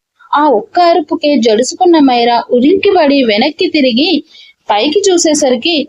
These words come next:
రౌద్ర నేత్రాలతో తననే స్టేర్ చేస్తున్న ఆరవ్ని చూసి భయంతో బిగుసుకుపోయింది. మైరా అలా చూస్తుండగానే స్పీడ్ గా మెట్లు దిగి కిందకి వచ్చి, ఆమె రెక్కపట్టి దగ్గరికి లాగి, తన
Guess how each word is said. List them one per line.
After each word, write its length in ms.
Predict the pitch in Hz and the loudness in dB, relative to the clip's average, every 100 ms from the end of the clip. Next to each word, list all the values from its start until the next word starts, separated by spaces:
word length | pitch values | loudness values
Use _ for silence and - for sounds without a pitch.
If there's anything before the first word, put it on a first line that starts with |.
| _ _ | _ _
రౌద్ర 360 | 196 202 277 403 427 | -2 0 0 0 0
నేత్రాలతో 680 | 370 330 311 269 254 269 254 | 0 -2 -2 0 0 0 0
తననే 440 | 220 220 277 403 | 0 0 0 0
స్టేర్ 420 | - 349 320 302 | -2 -2 0 0
చేస్తున్న 400 | 277 254 254 233 | -2 -2 0 0
ఆరవ్ని 720 | 233 - 196 202 302 381 392 - | 0 -2 -2 0 0 0 0 0
చూసి 220 | 285 277 | 0 0
భయంతో 600 | 214 208 240 285 226 302 285 | -2 -2 0 0 0 0 2
బిగుసుకుపోయింది. 1120 | 254 349 359 339 330 262 247 240 214 175 - _ _ _ _ _ _ _ _ _ _ _ _ _ 240 | 0 0 0 0 -2 0 0 2 0 -4 -14 _ _ _ _ _ _ _ _ _ _ _ _ _ -2
మైరా 540 | 220 220 349 381 370 330 | 0 0 0 0 0 0
అలా 180 | 359 | 0
చూస్తుండగానే 1160 | 359 349 262 381 - 415 349 320 285 269 339 349 294 _ - | 0 0 0 0 0 2 2 2 2 2 2 0 -4 _ -12
స్పీడ్ 500 | - 285 320 415 349 | -6 -2 0 0 2
గా 120 | 349 | 2
మెట్లు 340 | 294 233 226 320 | 2 0 -2 -2
దిగి 340 | 302 254 240 | 0 -2 -2
కిందకి 360 | 233 226 370 381 | 0 0 0 0
వచ్చి, 480 | 311 247 - 254 254 | 0 -2 -2 -2 -2
ఆమె 280 | - 403 359 | -2 0 2
రెక్కపట్టి 560 | 262 220 392 381 339 285 | 0 -2 -4 -2 -4 -2
దగ్గరికి 480 | 233 220 302 339 311 | -2 0 -2 0 0
లాగి, 480 | 247 214 240 330 - - - - | 0 0 -2 -4 -6 -14 -12 -2
తన 200 | 415 370 | 0 0